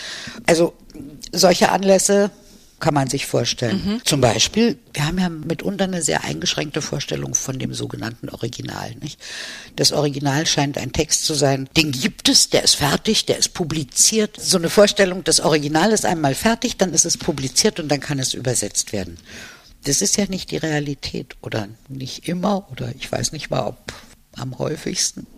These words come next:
Speaker 1: vielleicht. Ich habe so einen Text mal in der Hand gehabt von Ignazio Silone. Haben wir über den schon mal gesprochen?
Speaker 2: Nee.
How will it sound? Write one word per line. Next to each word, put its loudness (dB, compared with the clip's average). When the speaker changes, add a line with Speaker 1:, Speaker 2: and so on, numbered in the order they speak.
Speaker 1:
vielleicht. -2
Ich 2
habe 4
so -4
einen -8
Text -2
mal 2
in -2
der 4
Hand 0
gehabt -2
von -2
Ignazio -2
Silone. -2
Haben -6
wir 2
über -2
den -6
schon -6
mal 0
gesprochen? -6
Speaker 2:
Nee. -4